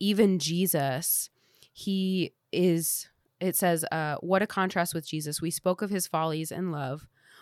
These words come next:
Why were they follies of love? Because they were follies of humility and annihilation. And then it goes into all of the ways in scripture that Jesus is humiliated, but he's humili-, humiliated for the sake of love. And I like the theme of humiliation, which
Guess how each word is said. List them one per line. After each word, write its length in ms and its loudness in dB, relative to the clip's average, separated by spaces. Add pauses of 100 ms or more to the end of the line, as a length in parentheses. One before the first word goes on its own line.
Why 280 6
were 180 4
they 140 4
follies 480 0 (100)
of 200 -2
love? 480 0
Because 320 -4
they 100 0
were 140 0
follies 420 -2
of 120 -2
humility 580 -4
and 100 -8
annihilation. 680 -6
And 100 -4
then 100 -2
it 140 -4
goes 300 4
into 480 -4
all 180 2
of 140 -2
the 100 0
ways 300 0
in 100 -6
scripture 540 -6 (340)
that 200 2
Jesus 480 4
is 200 0
humiliated, 960 0 (280)
but 100 0
he's 300 -2
humili-, 540 0
humiliated 540 0
for 120 -6
the 100 -4
sake 240 -4
of 160 -8
love. 500 -2 (540)
And 360 4
I 120 4
like 180 4
the 100 2
theme 220 2
of 80 0
humiliation, 500 0
which 140 -4